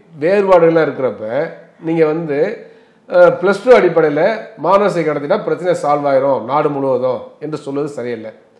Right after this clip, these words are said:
அதுக்கு சில தீர்வுகளை யோசிக்க வேண்டிய அவசியம் இருக்கு. அதான் நான் சொல்லியிருக்கிறேன். அதுல மத்திய அரசுடைய கல்வி நிறுவனங்கள் all இந்தியா கோட்டாவா இருக்கட்டும், எய்ம்ஸா இருக்கட்டும், ஜிப்மரா இருக்கட்டும், தனியார் நிகர்நிலை மருத்துவ பல்கலைக்கழகம் இருக்கட்டும், இதற்கெல்லாம் சேர்த்து ஒரு நுழைவுத் தேர்வு அவசியம்.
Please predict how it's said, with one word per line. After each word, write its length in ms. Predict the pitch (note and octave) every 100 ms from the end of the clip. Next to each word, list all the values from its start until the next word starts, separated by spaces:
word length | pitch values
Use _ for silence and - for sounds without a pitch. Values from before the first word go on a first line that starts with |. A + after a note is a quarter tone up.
| _ _ _ _
அதுக்கு 400 | - F#3+ B3 D4+
சில 180 | A3+ E3+
தீர்வுகளை 460 | C3+ F3+ D#3+ D3 B2
யோசிக்க 300 | B2+ C3+ A#2+
வேண்டிய 220 | A2 A2
அவசியம் 300 | A#2 D3 F3+
இருக்கு. 160 | C3
அதான் 20 | C3
நான் 100 | A2+
சொல்லியிருக்கிறேன். 540 | A2+ A2 G#2+ B2 F3 - _ _ _
அதுல 240 | C#3 D#3 F3+
மத்திய 380 | C3+ C3+ A3
அரசுடைய 240 | G3+ E3+ D3+
கல்வி 240 | C3+ C#3
நிறுவனங்கள் 460 | C#3 B2+ B2 A#2 A#2+
all 100 | C#3+
இந்தியா 240 | C3+ B2
கோட்டாவா 300 | A2+ A2+ A2
இருக்கட்டும், 500 | G#2+ G#2 G2+ A#2 A#2+
எய்ம்ஸா 280 | B2 E3 E3
இருக்கட்டும், 400 | B2 A2 A2 A#2+
ஜிப்மரா 340 | A2+ A2+ C#3
இருக்கட்டும், 500 | A#2+ G#2 G2+ A2+ A#2 - _ _ _ -
தனியார் 360 | C3 F#3 F#3
நிகர்நிலை 340 | C#3 C#3+ D#3 C3
மருத்துவ 340 | A#2+ - C#3+
பல்கலைக்கழகம் 600 | - B2 C3+ A#2+ A2+ A2
இருக்கட்டும், 520 | G#2+ G#2 - A2 A2+ - _
இதற்கெல்லாம் 440 | B2+ C3+ C3 D#3 F3
சேர்த்து 320 | C#3 C#3+ D#3
ஒரு 80 | A#2+
நுழைவுத் 220 | B2 B2
தேர்வு 200 | A#2+ A2+
அவசியம். 640 | G2+ A2 - G#2+ A2